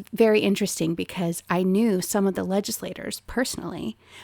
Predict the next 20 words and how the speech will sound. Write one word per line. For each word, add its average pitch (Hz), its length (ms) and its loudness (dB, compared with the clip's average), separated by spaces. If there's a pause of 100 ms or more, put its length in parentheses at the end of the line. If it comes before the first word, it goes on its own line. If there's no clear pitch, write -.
(100)
but 208 240 2
I 196 140 8
knew 208 160 6
the 180 120 0
Republican 180 680 -4
ones. 190 300 -8
And 202 120 0
here 202 180 2
I 240 260 6
was 196 280 2 (400)
<laughs> - 380 -6
lobbying 247 520 8
on 214 100 4
these 214 180 0
really 214 180 4
Democratic 214 580 2
issues, 170 440 -2
and 185 100 0
it 190 40 0
was - 280 -4